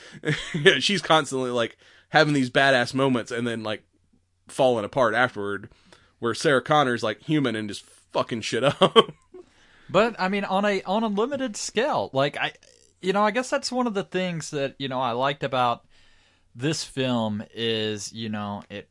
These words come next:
Speaker 2: really showed the, you know, persistence and resilience, you know. I, I, I like how,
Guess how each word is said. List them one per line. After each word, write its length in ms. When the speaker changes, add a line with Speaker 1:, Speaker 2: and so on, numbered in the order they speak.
Speaker 2:
really 520
showed 840
the, 580
you 120
know, 200
persistence 1000
and 380
resilience, 960
you 80
know. 180
I, 320
I, 120
I 20
like 380
how, 500